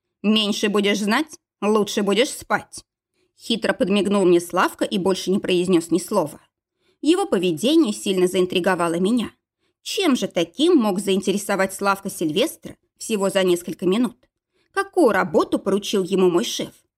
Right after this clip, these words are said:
По всему было видно, что Славка очень доволен. В кафе мы застали Андрея.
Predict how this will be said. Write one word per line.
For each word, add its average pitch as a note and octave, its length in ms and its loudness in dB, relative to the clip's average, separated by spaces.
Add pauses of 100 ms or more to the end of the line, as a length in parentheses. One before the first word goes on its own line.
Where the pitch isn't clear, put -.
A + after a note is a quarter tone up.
(300)
По G3+ 100 -2
всему F3+ 420 2
было G3+ 260 0
видно, F#3 280 0
что G3+ 180 -6
Славка F#3+ 420 -6
очень E3 360 0
доволен. F3+ 420 -2 (920)
В - 120 -20
кафе F4 280 0
мы D#4 120 4
застали F#3 400 0
Андрея. F3 480 -2